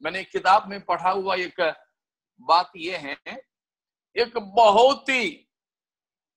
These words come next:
आ, बड़े क्या बोलते हैं, उतावले के साथ में सेवकाई करने वाला एक पास्टर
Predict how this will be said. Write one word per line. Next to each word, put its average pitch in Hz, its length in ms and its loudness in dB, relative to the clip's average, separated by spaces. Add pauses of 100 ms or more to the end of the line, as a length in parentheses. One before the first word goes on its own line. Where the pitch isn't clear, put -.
(420)
आ, 151 680 2 (280)
बड़े 233 560 -4 (1400)
क्या 185 100 -4
बोलते 180 380 -6
हैं, 147 400 -8 (1080)
उतावले 240 680 2
के 226 220 -4
साथ 208 400 -2
में 196 160 -10
सेवकाई 214 600 -2
करने 196 380 -6
वाला 180 280 2
एक 175 260 -10 (260)
पास्टर 160 540 -2